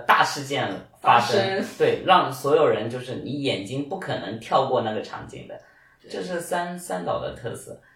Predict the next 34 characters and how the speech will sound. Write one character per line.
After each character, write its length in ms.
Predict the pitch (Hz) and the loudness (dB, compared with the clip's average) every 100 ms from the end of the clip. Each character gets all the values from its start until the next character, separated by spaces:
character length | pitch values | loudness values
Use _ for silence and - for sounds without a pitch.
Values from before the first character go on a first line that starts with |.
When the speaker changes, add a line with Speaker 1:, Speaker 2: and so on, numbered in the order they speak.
| _ _ | _ _
Speaker 1:
而 120 | - - | -6 -4
且， 360 | - 127 - - _ _ _ - - - | -2 -4 -6 -18 _ _ _ -20 -14 -2
呃， 460 | 127 110 107 107 | 0 0 -2 -8
我 120 | 110 120 | -10 -6
觉 160 | 127 | -4
得 460 | 165 170 - - _ _ _ _ _ | 0 0 0 -6 _ _ _ _ _
想 400 | - 117 104 95 92 - _ _ | -14 -12 -10 -12 -16 -20 _ _
再 560 | - 165 147 127 127 - _ _ _ | -4 2 2 2 -6 -14 _ _ _
丰 240 | _ 180 185 | _ -6 -6
富 160 | 190 | -4
的 140 | 180 104 | -2 0
了 220 | 98 110 | 0 -2
解 480 | 117 98 82 - - _ _ _ _ _ - - _ 131 - | -4 -4 -4 -8 -16 _ _ _ _ _ -20 -20 _ -20 -20
川 220 | - 143 | -6 -2
端 120 | 143 139 | -2 -2
康 180 | 143 139 | -4 -4
成 240 | 113 110 | -6 -6
跟 120 | 123 | -8
三 200 | 127 131 | -6 -4
岛 140 | 120 - | -2 -2
由 120 | - | -6
纪 200 | - 120 | -10 -14
夫 160 | - | -14
嘛， 260 | 107 110 - | -14 -14 -14
我， 260 | - 95 90 | -10 -8 -8
我 100 | 101 | -10
昨 220 | - 151 | -2 2
晚 160 | 151 120 | 2 2
也 120 | 98 | -4
整 240 | 107 107 | -8 -6
理 100 | 139 | -4
了 340 | - 98 - - | -2 -2 -2 -8
一 100 | - | -14
些 500 | - - 107 - - | -14 -8 -6 -6 -10